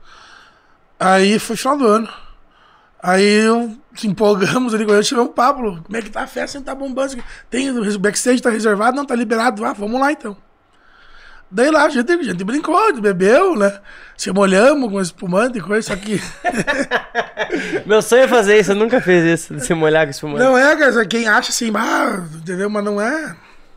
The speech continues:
Speaker 1: Né? Aí... Teve um rapaz junto com nós que achou bonito. <laughs> Botou, botou, botou calando, só que no, chega no final da noite a gente,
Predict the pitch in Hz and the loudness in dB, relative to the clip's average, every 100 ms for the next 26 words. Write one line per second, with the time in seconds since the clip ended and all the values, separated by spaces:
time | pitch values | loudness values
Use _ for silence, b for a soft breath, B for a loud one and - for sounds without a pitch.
0 | - - B B B B - 180 180 - | -20 -20 B B B B -6 -2 -2 0
1 | 190 190 202 208 208 214 220 220 214 B | 0 2 2 2 2 2 2 0 -2 B
2 | B _ b b b b b b b b | B _ b b b b b b b b
3 | b b b b b _ _ _ - 226 | b b b b b _ _ _ -2 2
4 | 247 226 262 - 262 320 190 233 269 196 | 4 4 2 2 4 4 2 -2 -4 -8
5 | 214 190 254 - - - 208 214 220 233 | -2 0 0 -4 -12 -14 -8 -6 -4 -4
6 | 247 285 349 302 262 202 269 359 - - | -4 -6 -4 -6 -6 -4 -2 -2 -4 -20
7 | - 240 196 175 - 214 165 B B B | -18 -12 -10 -8 -6 -8 -8 B B B
8 | B B B - 214 202 190 220 240 269 | B B B -14 -4 -2 -2 0 0 2
9 | 226 233 262 247 240 240 277 233 202 226 | 0 -2 -2 -4 -2 -4 -2 0 0 -2
10 | 330 208 180 185 170 - 180 190 - 226 | -4 -10 -10 -12 -8 -8 -8 -10 -8 -6
11 | 196 233 196 196 190 196 185 | -2 -2 0 -2 -2 -2 -6